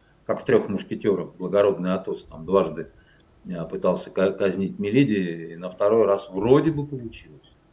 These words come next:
Но если они в темноте никого ни, ни с кем не перепутали, понимаете? А то хотели Миледи, понимаете, а оказалось, что королеву Франции,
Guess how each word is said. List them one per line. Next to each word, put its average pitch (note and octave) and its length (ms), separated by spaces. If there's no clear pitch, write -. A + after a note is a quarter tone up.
Но G2+ 60
если G2 180
они F#2 240
в - 100
темноте F2 480
никого D2 680
ни, C#2 760
ни D2+ 40
с - 60
кем - 260
не D2 120
перепутали, E2 560
понимаете? D2 500
А - 60
то - 120
хотели A2 420
Миледи, A#2 480
понимаете, E2+ 800
а C#2 560
оказалось, F2+ 520
что - 160
королеву E2+ 500
Франции, - 540